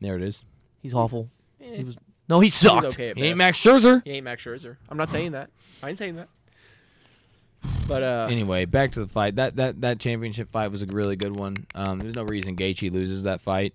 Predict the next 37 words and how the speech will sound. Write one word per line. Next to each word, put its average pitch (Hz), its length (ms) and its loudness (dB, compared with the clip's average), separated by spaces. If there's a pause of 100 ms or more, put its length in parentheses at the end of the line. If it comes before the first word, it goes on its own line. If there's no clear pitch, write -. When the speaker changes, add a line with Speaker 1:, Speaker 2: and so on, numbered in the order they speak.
(120)
Speaker 1:
if - 60 -16
you're 92 140 -4
asking 95 380 -6
me. 104 260 -6 (140)
Speaker 2:
Except 123 220 -4
getting 123 180 -4
choked 123 260 -2
out. 123 240 0 (720)
Speaker 1:
When 135 200 -6
you, 160 120 -8
yeah, 131 260 0
but 113 100 -2
he 117 60 -4
dropped 113 200 2
Speaker 3:
He 151 60 0
Speaker 1:
him - 20 0
Speaker 3:
got 170 160 4
Speaker 1:
twice. 78 480 -6
Speaker 3:
Yeah, 117 180 -8
he 139 140 -6
got 147 240 0
stuck 135 340 -2
Speaker 1:
You 147 100 2
gotta, 123 340 4
Speaker 3:
hard. 120 420 -4
Speaker 1:
you 139 100 4
gotta 123 200 6
not 107 240 2
get 90 140 -8
choked 101 280 -2
out. 87 180 -2
You 82 100 -10
dropped 87 260 -4
a - 20 -18
dude 82 220 -6
twice. - 420 -12 (720)
Speaker 2:
Tough. 151 340 -2